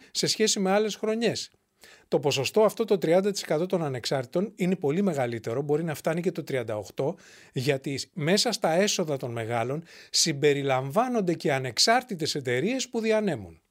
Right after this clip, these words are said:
Η εικόνα της μουσικής βιομηχανίας σήμερα έχει τρία κύρια χαρακτηριστικά. Συνεχιζόμενη ανάπτυξη, έστω με επιβραδυνόμενους ρυθμούς, κυριαρχία του streaming και γρήγορη άνοδος ανεξάρτητων εταιριών και καλλιτεχνών. Αντίθετα με την κάμψη της ηχογραφημένης μουσικής,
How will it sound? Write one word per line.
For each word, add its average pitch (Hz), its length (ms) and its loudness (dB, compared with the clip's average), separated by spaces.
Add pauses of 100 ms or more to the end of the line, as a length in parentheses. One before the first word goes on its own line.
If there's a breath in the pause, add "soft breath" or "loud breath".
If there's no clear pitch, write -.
Η 170 120 2
εικόνα 208 420 6
της 151 180 -2
μουσικής 156 420 2
βιομηχανίας 156 600 0
σήμερα 233 460 2
έχει 180 280 -4
τρία 214 340 2
κύρια 196 280 2
χαρακτηριστικά. 151 760 -4 (440 loud breath)
Συνεχιζόμενη 151 840 2
ανάπτυξη, 127 720 -2
έστω 214 320 2
με 165 140 0
επιβραδυνόμενους 139 800 -2
ρυθμούς, 127 520 -2 (380 loud breath)
κυριαρχία 151 720 2
του 147 120 -6
streaming 160 500 2 (500 loud breath)
και 170 120 2
γρήγορη 185 560 4
άνοδος 208 440 2
ανεξάρτητων 180 600 0
εταιριών 156 380 2
και 202 100 0
καλλιτεχνών. 175 640 -2 (200 soft breath)
Αντίθετα 220 580 2
με 165 120 0
την 127 200 -8
κάμψη 208 360 4
της 135 160 -8
ηχογραφημένης 143 600 -4
μουσικής, 139 540 -8